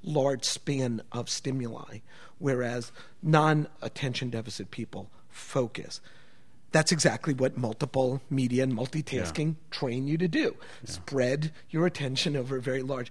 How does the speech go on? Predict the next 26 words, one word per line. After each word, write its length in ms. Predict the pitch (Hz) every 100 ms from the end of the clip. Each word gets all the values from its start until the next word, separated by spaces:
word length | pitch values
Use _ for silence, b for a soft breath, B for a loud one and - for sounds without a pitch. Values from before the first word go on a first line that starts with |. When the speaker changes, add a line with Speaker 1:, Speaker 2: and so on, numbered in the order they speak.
| B B
Speaker 1:
So 160 | - 202
there's 240 | 175 151
very 280 | 143 180 165
likely 340 | 143 131 135
relationships. 720 | 117 113 110 113 110 - -
There 160 | 220 196
are, 100 | 180
of 140 | 139
course, 320 | - 131 123 -
physiological 920 | - 143 143 135 117 131 120 - 113
correlates 460 | - 113 110 110
of 80 | 117
A 100 | 113
D 120 | 107 107
D. 220 | 104 95 B B B -
We 160 | 180
are 140 | 170 147
starting 500 | - - 160 180 175
a 40 |
program 460 | 160 151 131 135 120
to 80 | -
look 320 | 139 151 185 -
at 140 | 156
the 60 | 135
brain 380 | 139 147 202
scans 600 | 214 - 139 117 123 117